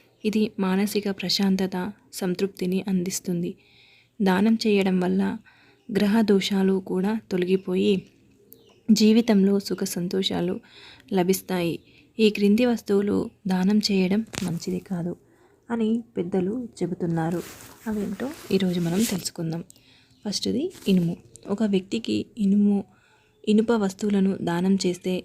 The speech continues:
మీరు ఆర్థిక సంక్షోభంలో పడినట్టే. శారీరకంగా కూడా అనారోగ్యానికి గురిచేస్తుంది.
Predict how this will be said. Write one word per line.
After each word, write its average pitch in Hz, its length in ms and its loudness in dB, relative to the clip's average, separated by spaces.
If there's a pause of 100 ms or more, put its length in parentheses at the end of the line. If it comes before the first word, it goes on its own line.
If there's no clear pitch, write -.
మీరు 190 300 2
ఆర్థిక 180 380 -4
సంక్షోభంలో 190 840 0 (540)
పడినట్టే. 175 540 -6 (200)
శారీరకంగా 202 920 2
కూడా 185 440 -4
అనారోగ్యానికి 190 800 0
గురిచేస్తుంది. 175 680 -6